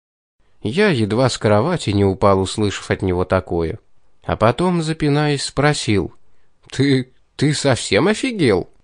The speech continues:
Какие ещё сто лет?» «А что такого?» И не подумала смущаться наглая нечисть, пояснив затем: «Это для коротко живущих людей столетие целая жизнь,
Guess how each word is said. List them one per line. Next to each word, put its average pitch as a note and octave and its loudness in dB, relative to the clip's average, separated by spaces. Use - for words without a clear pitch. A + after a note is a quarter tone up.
Какие E3 0
ещё C3 0
сто F#3+ 2
лет?» G#2+ 2
«А G2 2
что A#2+ -4
такого?» G#2 0
И G#2+ 0
не C3+ 2
подумала D3+ 0
смущаться A2+ -2
наглая G2 2
нечисть, F#2+ -2
пояснив G2+ -2
затем: A#2+ 0
«Это - -4
для D3+ 2
коротко F3 0
живущих C3+ 0
людей C3+ -2
столетие G#2 0
целая G#2+ -2
жизнь, G#2+ -2